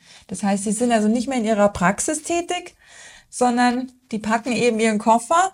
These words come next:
mit allem, was da so reinpasst, Botulinumtoxin, Filler, Fäden und fahren dann,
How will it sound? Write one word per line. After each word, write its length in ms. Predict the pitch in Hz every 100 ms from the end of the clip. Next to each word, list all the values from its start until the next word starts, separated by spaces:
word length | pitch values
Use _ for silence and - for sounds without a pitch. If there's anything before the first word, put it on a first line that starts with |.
| -
mit 220 | 220 214
allem, 260 | 214 240 240
was 140 | 240
da 160 | 240 214
so 80 |
reinpasst, 720 | 214 202 254 285 294 311 330 - _ _ _
Botulinumtoxin, 1160 | 214 214 220 269 262 254 240 240 254 247 254 254
Filler, 500 | 254 262 254 247 247
Fäden 600 | 247 254 254 254 254 262 _ - - _ _ -
und 320 | 247 269 269
fahren 300 | 240 214 226
dann, 400 | 240 247 262